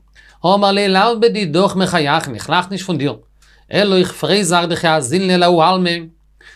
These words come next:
בדיך דעתו. איך גא רוב בשמחה, אין עולם בהמה, דא אפילו לגברי כבוד סוך לך נפלא. אפילו אז א גרויסער ווי דיר, האב איך נישט מאכן, נישט געווען, און איך האב געטון, א נידוי, וואס דא קומט.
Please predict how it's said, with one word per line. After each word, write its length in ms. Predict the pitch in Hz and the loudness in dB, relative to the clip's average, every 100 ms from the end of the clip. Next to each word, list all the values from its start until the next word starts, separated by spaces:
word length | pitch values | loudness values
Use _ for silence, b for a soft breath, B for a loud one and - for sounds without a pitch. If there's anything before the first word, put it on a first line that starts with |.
| B | B
בדיך 320 | 156 151 196 | 0 2 0
דעתו. 420 | 190 175 175 170 190 185 - _ _ _ _ _ _ B B | 0 0 0 2 0 0 -6 _ _ _ _ _ _ B B
איך 80 | 147 | -4
גא 80 | 156 | 0
רוב 240 | 165 185 | 0 0
בשמחה, 420 | 165 156 190 185 180 | -2 -2 -2 -2 0
אין 60 | |
עולם 140 | 180 180 | 2 2
בהמה, 380 | 151 190 185 | 2 2 0
דא 120 | 160 156 | 0 -2
אפילו 200 | 185 180 | 0 0
לגברי 560 | 165 147 202 202 196 | 0 2 2 2 -2
כבוד 320 | 190 180 165 | 0 2 2
סוך 420 | 160 - 208 208 175 | 0 0 2 2 2
לך 260 | 175 165 165 | 0 0 -2
נפלא. 440 | 156 185 208 185 143 98 - _ - | 0 -4 -4 -2 -4 -6 -18 _ -12
אפילו 180 | 120 180 | -2 0
אז 140 | 156 | 0
א 40 | |
גרויסער 420 | 139 131 190 185 156 | -2 0 0 0 0
ווי 120 | 151 | 0
דיר, 300 | 185 196 190 B B - | 2 0 -2 B B -6
האב 120 | 131 | -4
איך 140 | 143 | -2
נישט 220 | 147 139 135 | -4 -6 -2
מאכן, 300 | 185 196 185 | -2 -2 -2
נישט 140 | 165 | -2
געווען, 200 | 165 170 | -2 -4
און 160 | 160 147 | -4 -4
איך 200 | 147 156 | 0 0
האב 100 | 185 | 0
געטון, 200 | 180 156 | 0 0
א 60 | |
נידוי, 220 | 170 185 | 2 2
וואס 180 | 165 160 | 4 2
דא 160 | 160 160 | 2 2
קומט. 300 | 165 131 | 2 0